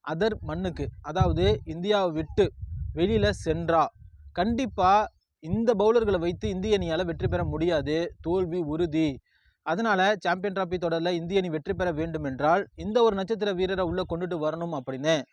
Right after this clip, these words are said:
ஆகாஷ் சோப்ரா தெரிவித்தும் இருக்காரு. அது வேற யாருமே இல்லைங்க, ஜஸ்பிரீத் பும்ரா தான். பும்ரா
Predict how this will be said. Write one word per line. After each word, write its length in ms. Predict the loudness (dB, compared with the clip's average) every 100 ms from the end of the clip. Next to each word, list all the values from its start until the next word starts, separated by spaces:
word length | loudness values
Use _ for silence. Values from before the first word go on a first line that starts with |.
| _ _ -4
ஆகாஷ் 320 | 0 0 0
சோப்ரா 300 | -2 0 0 0
தெரிவித்தும் 420 | -6 -6 -6 -6 -6
இருக்காரு. 320 | -6 -2 -2 -4
அது 160 | -8 -6
வேற 240 | -4 -2
யாருமே 420 | -2 -2 -2 -4
இல்லைங்க, 280 | -4 -2 -2 -4 -6 -6
ஜஸ்பிரீத் 420 | -6 -4 -4 -4 -6
பும்ரா 300 | -6 0 0
தான். 200 | 0 -2 _ _ _ _ _ -2
பும்ரா 320 | 0 4